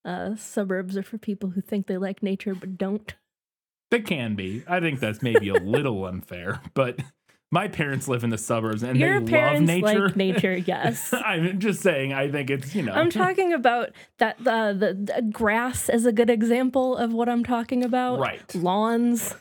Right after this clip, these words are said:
Speaker 2: It is a, it is a very skewed ver-, like, um, uh,
Speaker 1: It's a, it's not
Speaker 2: shallow impression
Speaker 1: Yes,
Speaker 2: of
Speaker 1: it's
Speaker 2: nature,
Speaker 1: not
Speaker 2: I
Speaker 1: an,
Speaker 2: guess.
Speaker 1: like, s-, uh, suburbs in the real world. It's not artificial in the way that Thneedville is in this
Speaker 2: No.
Speaker 1: movie, but it is kind of an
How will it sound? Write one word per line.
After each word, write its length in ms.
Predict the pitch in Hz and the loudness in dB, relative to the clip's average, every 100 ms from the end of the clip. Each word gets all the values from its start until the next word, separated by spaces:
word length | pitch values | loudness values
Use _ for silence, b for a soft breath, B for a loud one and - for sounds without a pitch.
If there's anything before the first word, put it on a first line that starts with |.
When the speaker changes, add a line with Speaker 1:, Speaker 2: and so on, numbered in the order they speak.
| _ | _
Speaker 2:
It 120 | 165 | 0
is 240 | 190 185 175 | 2 2 2
a, 120 | 170 | 0
it 300 | 147 - 151 | -2 -2 -2
is 160 | 156 160 | 2 2
a 80 | |
very 300 | 156 165 156 | 2 0 0
skewed 800 | 139 - - 123 123 127 127 120 113 107 | -4 -8 -10 -4 -2 -2 -2 -2 -2 -4
ver-, 360 | 101 113 110 | -4 -2 -4
like, 360 | 113 110 101 - | -2 -4 -4 -4
um, 500 | 113 101 95 90 85 _ 80 | -2 -2 -4 -8 -12 _ -16
uh, 120 | 78 233 | -4 -2
Speaker 1:
It's 200 | 226 277 | 2 2
a, 140 | 233 - 214 | 2 0 0
it's 160 | 262 269 | 0 0
not 320 | 277 330 349 | 0 0 0
Speaker 2:
shallow 400 | 160 143 139 127 | 0 0 0 0
impression 520 | 113 - 110 - 120 | -2 -4 -6 -2 2
Speaker 1:
Yes, 280 | - 185 196 | 2 0 0
Speaker 2:
of 80 | 196 | 0
Speaker 1:
it's 220 | 247 - | 2 0
Speaker 2:
nature, 40 | |
Speaker 1:
not 300 | 277 330 - | 0 0 0
Speaker 2:
I 40 | 269 | 0
Speaker 1:
an, 100 | 214 | 0
Speaker 2:
guess. 120 | - | 2
Speaker 1:
like, 140 | 233 214 | 0 0
s-, 100 | - 202 175 | -6 -8 -2
uh, 60 | 269 | 0
suburbs 520 | - 349 330 359 277 | 2 4 4 4 4
in 100 | 277 | 2
the 100 | 254 | 2
real 300 | 202 208 208 | 4 2 4
world. 280 | 196 190 185 | 4 2 2
It's 200 | 202 - | 0 0
not 160 | 285 - | -2 0
artificial 680 | 190 208 - 196 - 196 185 | 0 2 2 2 2 2 2
in 180 | 190 185 | 2 2
the 80 | |
way 240 | 170 170 175 | 4 2 2
that 220 | 165 - | 0 -2
Thneedville 680 | - 180 180 185 196 196 - | -2 0 2 2 2 2 0
is 200 | 196 190 | 2 2
in 120 | 175 | 2
this 160 | 170 127 | 0 0
Speaker 2:
No. 80 | 185 | 0
Speaker 1:
movie, 260 | 170 208 | 2 2
but 160 | 185 190 | 2 0
it 140 | 196 | 2
is 180 | 196 202 | 0 -2
kind 300 | - 202 180 | -2 0 0
of 100 | 180 | 0
an 140 | 175 | 0